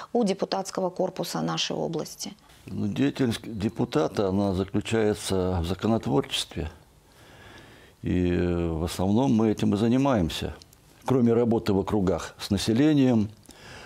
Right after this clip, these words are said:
Speaker 2: э, очень плотно мы работаем, все депутаты. Э, хочу сказать, что в последнее время,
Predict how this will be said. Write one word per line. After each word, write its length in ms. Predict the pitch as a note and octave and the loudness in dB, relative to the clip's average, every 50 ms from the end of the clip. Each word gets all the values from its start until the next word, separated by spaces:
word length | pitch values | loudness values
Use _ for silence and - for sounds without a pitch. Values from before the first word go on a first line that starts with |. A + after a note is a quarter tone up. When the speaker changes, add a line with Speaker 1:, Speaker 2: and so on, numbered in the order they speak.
| - - - - - | -20 -20 -18 -12 -8
Speaker 2:
э, 80 | - | -4
очень 720 | F2 F2+ F#2+ F2+ F2 E2+ F2 E2+ - G2+ F#2+ - G#2 F#2 | -2 -2 -2 -2 -2 -2 -2 0 0 0 0 0 -2 0
плотно 340 | F2+ A#2+ C3+ C#3 C3+ - A#2+ | 0 2 2 2 2 2 2
мы 140 | A2 G#2+ G#2+ | 2 2 4
работаем, 760 | G#2 G#2 G2 G2 G2 F#2 - - F#2+ F2+ F2 F2+ F2 E2+ E2 - - - - | 2 2 2 2 0 0 0 0 0 0 2 0 0 -2 -6 -10 -12 -12 -8
все 200 | - - G2+ F#2 | -2 0 0 0
депутаты. 680 | F2+ F#2+ G2 A#2+ G#2 - - F2 E2 - - E2+ D#2+ - - - - - - - - - - - - - - - - - - _ - | 0 -2 -2 -2 -4 -2 -2 -4 -4 -2 -4 -6 -6 -6 -12 -20 -20 -20 -20 -20 -20 -20 -20 -20 -20 -20 -20 -20 -20 -20 -20 _ -8
Э, 540 | - F2 F#2 - - G1+ - - - - - - | -6 -6 -4 -4 -4 -4 -6 -6 -6 -8 -8 -4
хочу 280 | - A#2 G2 - B2 B2+ | -4 -4 -2 0 -2 -2
сказать, 400 | - - B2+ A2+ G#2+ B2 B2 A#2 | 0 0 -2 0 2 0 0 0
что 280 | - - - G#2 G2 | -2 -2 0 0 -2
в 80 | E2+ - | -2 -2
последнее 640 | - A2 G2 - - A#2 A#2+ A2 F2 G2 G2+ G2 F#2+ | -4 -4 -4 -2 -2 0 0 2 2 2 2 2 2
время, 500 | F#2+ G#2+ A2 C3+ C#3+ C3+ A#2+ G#2 F#2 | 2 2 2 4 4 4 4 2 2